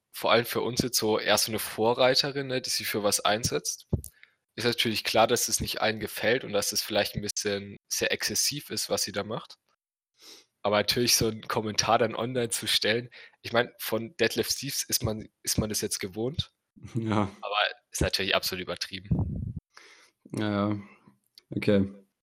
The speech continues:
Speaker 2: Ja, gut, und was, äh, neulich auch passiert ist, ist, äh, dass der Wendler aus dem Sommerhaus der Stars geflogen ist, ja.
Speaker 1: Mhm.
Speaker 2: Ähm, was denkst du, woran das liegen könnte?
Speaker 1: Ja, ich bin tatsächlich gar nicht drin. Also ich weiß nicht, was da für andere Promis noch drin sind.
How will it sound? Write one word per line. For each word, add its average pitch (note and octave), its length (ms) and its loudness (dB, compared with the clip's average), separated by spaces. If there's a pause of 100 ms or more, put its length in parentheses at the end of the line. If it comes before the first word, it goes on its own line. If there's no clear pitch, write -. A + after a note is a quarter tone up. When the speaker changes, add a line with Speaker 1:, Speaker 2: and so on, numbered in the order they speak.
(800)
Speaker 2:
Ja, A2 100 8
gut, A#2+ 220 6
und A2 80 8
was, A2 180 6
äh, A2+ 220 8
neulich A2+ 240 6
auch B2+ 160 2
passiert C3 260 4
ist, A#2+ 160 -2
ist, - 240 -4
äh, G#2 300 4 (400)
dass G2+ 140 -2
der G#2 180 4
Wendler A#2+ 340 6
aus G#2 120 2
dem G#2 100 2
Sommerhaus A2+ 380 4
der G#2 120 0
Stars B2+ 320 0
geflogen F#2 400 -6
ist, F#2 220 -6
ja. G2 140 2
Speaker 1:
Mhm. G#2 120 -4 (260)
Speaker 2:
Ähm, G2 500 2 (1080)
was - 140 -2
denkst C#3 240 6
du, C3 80 8
woran A#2+ 160 8
das A#2 160 6
liegen B2 180 8
könnte? G2+ 460 2 (1400)
Speaker 1:
Ja, G#2 140 0
ich A2+ 160 0
bin A2+ 120 -10
tatsächlich A2+ 520 -2
gar A2 140 4
nicht A#2 160 -6
drin. A#2+ 220 -4
Also - 180 -2
ich G#2 120 -4
weiß G#2 200 2
nicht, A2+ 140 -8
was G#2+ 200 2
da G#2+ 80 0
für - 380 -4
andere A#2+ 280 0
Promis - 380 0
noch - 160 2
drin A2 280 -6
sind. C3 360 -2